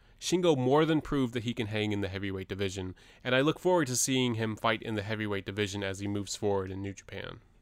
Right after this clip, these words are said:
For Goto, this was a tough loss, but he's had a solid tournament.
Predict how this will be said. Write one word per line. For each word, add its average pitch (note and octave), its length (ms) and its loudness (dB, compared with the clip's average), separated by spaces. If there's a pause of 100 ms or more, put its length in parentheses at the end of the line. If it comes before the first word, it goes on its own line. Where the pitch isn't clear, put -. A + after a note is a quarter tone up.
For C3+ 140 2
Goto, D3 480 6
this B2+ 240 0
was C3 120 -4
a A#2+ 60 -2
tough A#2 260 -2
loss, G2+ 460 0
but B2+ 300 -2
he's B2 220 -4
had C#3+ 140 0
a C3 60 0
solid A#2 360 2
tournament. F#2 500 -4